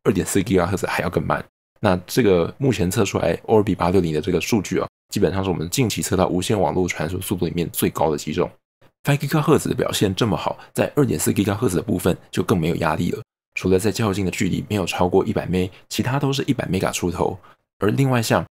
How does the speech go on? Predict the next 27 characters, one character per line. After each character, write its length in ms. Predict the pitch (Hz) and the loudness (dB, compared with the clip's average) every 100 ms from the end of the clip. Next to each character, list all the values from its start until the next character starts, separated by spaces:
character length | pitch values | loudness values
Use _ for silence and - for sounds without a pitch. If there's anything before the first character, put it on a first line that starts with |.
| - | -2
Orbi 240 | 147 131 | 0 2
八 160 | 95 101 | 0 2
六 140 | 104 | 2
零 120 | 78 | 2
这 140 | 80 127 | -2 -2
样 100 | 110 | 0
的 80 | 80 | -2
高 220 | - 98 | 0 0
阶 140 | 101 | 2
机 160 | 92 - | 0 0
种， 160 | - - _ - | -2 -4 _ -10
它 100 | 156 | -4
通 160 | 165 | 0
常 140 | 151 113 | 0 0
可 100 | 113 | 0
以 60 | |
服 200 | 87 - | 0 0
务 220 | 98 131 | 2 2
的 240 | 113 87 82 - - | 2 2 0 -6 -8
设 180 | - 135 | -2 2
备 140 | 120 | 2
的 60 | 98 | 2
承 260 | - 92 | 0 -2
载 140 | 110 95 | 0 0
力 100 | 101 | 0
也 100 | 71 | 0
更 160 | - | -2